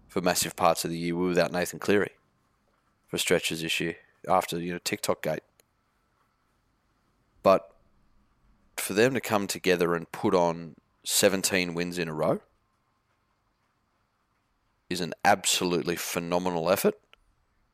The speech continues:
And to be going into next year really without too much of a change to personnel. I mean, obviously Tamau's going and he's been a great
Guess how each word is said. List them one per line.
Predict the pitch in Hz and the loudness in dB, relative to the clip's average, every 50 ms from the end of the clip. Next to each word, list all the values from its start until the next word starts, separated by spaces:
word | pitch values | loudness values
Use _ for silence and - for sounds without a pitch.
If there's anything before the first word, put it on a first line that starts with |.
| _ _ _ _ _ _ _ _ _ _ _ _ _ _ _ _ _ _ _ _ _ _ _ _ _ _ _ _ - | _ _ _ _ _ _ _ _ _ _ _ _ _ _ _ _ _ _ _ _ _ _ _ _ _ _ _ _ -2
And | - 98 98 95 | -2 -2 0 0
to | - 104 | -2 -2
be | 92 92 87 | 0 -2 2
going | 95 101 98 98 98 92 | 4 4 6 6 4 2
into | 90 85 82 | 0 -2 -4
next | 85 85 87 85 - - - - | -4 -2 -2 -2 -2 -4 -4 -2
year | 87 85 85 | -2 -2 -2
really | 82 82 85 85 90 92 98 101 98 95 92 82 80 82 87 | -4 -8 -10 -10 -6 -2 0 2 2 2 2 0 -2 -4 -6
without | 113 127 110 92 85 87 87 85 80 - - | -6 -4 -4 -2 0 2 2 2 2 0 -4
too | - - - - 98 95 | -6 -6 -6 -4 -4 -2
much | 90 90 - - - | -2 -2 -2 -4 -6
of | 87 85 | -6 -6
a | 85 | -4
change | - - - 85 85 82 82 87 - - | -4 -2 -2 -2 -4 -6 -6 -8 -10 -10
to | - | -10
personnel. | - - - 90 82 82 - 85 87 87 107 135 | -10 -4 -2 -2 -2 -2 -4 -4 -4 -4 -2 -2
I | 107 | -4
mean, | 92 90 | -4 -4
obviously | 90 87 85 85 80 - - 85 | -4 -4 -4 -4 -4 -4 -6 -6
Tamau's | - - - 85 82 87 85 85 85 | -6 -4 -2 -2 0 0 -2 -4 -2
going | - 92 95 110 117 110 | -2 0 0 0 0 -2
and | 90 85 | -6 -8
he's | 90 92 87 85 | -6 -6 -6 -4
been | - 92 85 - | -6 -8 -10 -6
a | - 87 87 | -6 -6 -6
great | - - - 82 80 80 85 85 87 - - - | -6 -12 -20 -20 -12 -4 -2 -2 -2 -2 -4 -10